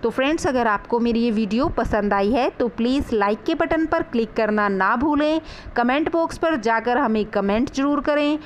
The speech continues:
आपके किए हुए कमेंट हमारे लिए मोटिवेशन का काम करते हैं।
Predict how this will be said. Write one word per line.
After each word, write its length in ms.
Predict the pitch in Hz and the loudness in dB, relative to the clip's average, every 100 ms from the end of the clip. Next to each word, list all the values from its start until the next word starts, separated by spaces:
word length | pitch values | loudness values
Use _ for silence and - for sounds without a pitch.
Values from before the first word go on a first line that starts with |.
| - - - | -12 -6 -2
आपके 420 | 220 240 - 320 | 0 -2 -2 -2
किए 220 | 320 311 | 0 0
हुए 220 | 320 302 | 2 0
कमेंट 460 | 277 254 247 240 233 | 0 0 2 0 0
हमारे 280 | 233 208 196 | 0 2 2
लिए 180 | 196 190 | 0 0
मोटिवेशन 680 | 185 185 269 302 - 294 | 0 0 -2 -2 -2 -2
का 160 | 240 190 | 0 0
काम 260 | 180 185 196 | 0 -2 0
करते 340 | 208 208 240 | -2 -2 -2
हैं। 280 | 254 269 | 0 0